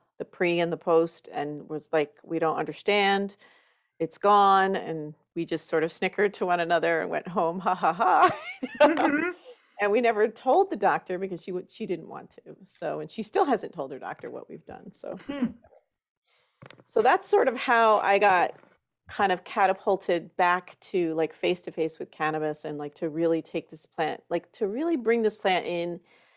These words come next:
Speaker 1: in a relationship way, you know, and I kinda talked about this with you two before. It's like having a relationship with the plants, like the way you two have a relationship like sisters.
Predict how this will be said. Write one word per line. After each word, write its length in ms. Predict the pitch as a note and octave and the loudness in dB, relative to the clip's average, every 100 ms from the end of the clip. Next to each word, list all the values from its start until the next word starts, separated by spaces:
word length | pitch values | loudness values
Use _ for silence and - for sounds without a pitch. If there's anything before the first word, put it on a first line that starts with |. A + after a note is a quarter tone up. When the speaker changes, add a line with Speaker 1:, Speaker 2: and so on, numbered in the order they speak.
| _ _ | _ _
Speaker 1:
in 140 | F#3+ | 0
a 80 | F3+ | 2
relationship 680 | E3+ E3 E3 F#3+ F#3+ G#3+ G#3 | 4 4 4 2 -2 -2 2
way, 400 | A#3 A#3 B3+ B3 _ - | 4 4 2 -4 _ -12
you 60 | F#3 | -4
know, 140 | F3+ | 0
and 100 | F3+ | 2
I 100 | F3 | 0
kinda 300 | - G3+ F#3+ | 0 0 0
talked 360 | F3 - F#3+ F#3 | -2 -2 -2 0
about 180 | F3 E3+ | 0 0
this 160 | E3+ | -4
with 120 | F3 | -6
you 100 | F3 | -6
two 160 | F3 E3+ | -6 -6
before. 360 | E3 E3 F3 E3 | -6 -2 0 0
It's 120 | D#3+ | 0
like 100 | D#3+ | -6
having 380 | - F3+ F3 F3 | -4 2 2 2
a 60 | E3 | 0
relationship 600 | E3 D#3+ E3+ - - - | 2 2 -2 -8 -10 -10
with 100 | - | -10
the 60 | |
plants, 380 | - - G3+ - | -10 -4 -2 -2
like 140 | E3+ - | -4 -4
the 80 | |
way 220 | E3 F3+ F3+ | -2 2 2
you 200 | F3 F#3 | 0 -6
two 160 | - | -6
have 140 | E3 C#3+ | -6 -6
a 40 | |
relationship 600 | C#3 C#3+ D3 E3+ - - | -6 -6 -6 -8 -14 -10
like 160 | D3+ - | -10 -8
sisters. 520 | - G3+ - - - | -8 -8 -8 -12 -14